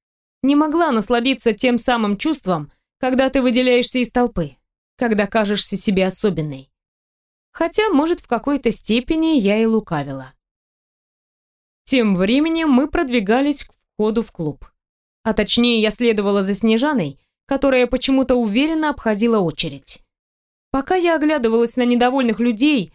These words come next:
что наблюдали за нашей наглостью, подруга уже подошла к фейс-контролю и что-то показала одному из секьюрити. Тот сосредоточенно взглянул на предоставленную вещь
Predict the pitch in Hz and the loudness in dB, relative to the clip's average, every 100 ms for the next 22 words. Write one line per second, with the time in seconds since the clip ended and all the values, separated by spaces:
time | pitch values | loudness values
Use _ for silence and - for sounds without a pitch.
0 | _ - - 254 233 254 262 254 208 240 | _ -6 0 2 2 2 2 2 2 2
1 | 247 240 254 349 311 196 - 185 180 262 | 0 0 0 0 0 -2 -2 -4 0 0
2 | 285 392 294 277 269 262 254 - 277 254 | 0 0 0 0 0 0 -2 -2 -4 -2
3 | 254 240 - 196 226 330 370 339 _ _ | -2 -2 0 -2 0 2 2 -2 _ _
4 | _ - 311 - 403 427 381 302 240 294 | _ -2 -2 0 -2 -2 -2 -2 0 2
5 | 302 269 226 233 254 240 - 208 160 151 | 2 0 0 0 0 -2 -4 -6 -4 -4
6 | 143 - 127 _ _ _ _ _ _ _ | -6 -12 -14 _ _ _ _ _ _ _
7 | - 269 254 220 202 220 220 214 247 214 | -2 -2 0 -2 0 0 0 -2 -2 0
8 | 196 180 208 233 254 214 202 190 180 202 | -2 0 0 2 2 2 0 0 -2 -2
9 | 226 233 247 202 196 190 202 294 339 - | -2 0 -2 0 0 0 0 0 -2 -6